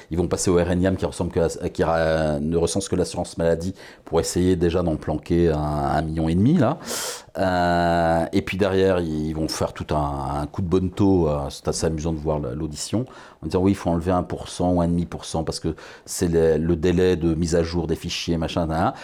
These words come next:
Et elle reconnaît quand même, ils sont sous serment, ils disent, bon, effectivement, c'est pas sept millions, hein, mais nous avons deux millions quatre cent mille personnes sur lesquelles, euh, bah, on sait pas trop, on, nous sommes en train d'investiguer. Donc en fait, sous serment, fin juillet, la Sécu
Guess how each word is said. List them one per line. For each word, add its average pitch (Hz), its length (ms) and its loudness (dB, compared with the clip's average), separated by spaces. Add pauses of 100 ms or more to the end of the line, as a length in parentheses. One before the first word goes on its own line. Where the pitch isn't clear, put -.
(240)
Et 107 100 2
elle 104 120 2
reconnaît 101 420 0
quand 95 120 0
même, 123 160 4
ils 98 60 0
sont 87 120 -4
sous 85 140 -10
serment, 104 240 2
ils 107 40 2
disent, 101 140 -2
bon, 120 160 2
effectivement, 117 560 2
c'est 117 140 -2
pas - 100 -2
sept - 280 -2
millions, 127 280 4
hein, 139 80 4 (300)
mais 98 80 4
nous 120 180 4
avons 123 200 2
deux 135 160 2
millions 151 220 2
quatre 147 180 -2
cent 127 120 0
mille 127 160 4
personnes 139 400 2
sur 113 140 0
lesquelles, 139 480 4
euh, 104 160 4
bah, 101 120 0
on 110 80 0
sait - 120 -2
pas 101 120 0
trop, 151 240 2
on, 101 240 4
nous 104 160 6
sommes 139 220 0
en 131 80 2
train 143 160 2
d'investiguer. 117 560 4 (420)
Donc 90 140 -2
en 117 60 2
fait, 135 100 0
sous - 140 -10
serment, 127 400 0 (180)
fin 110 180 -2
juillet, 104 300 0
la 147 120 2
Sécu - 420 -4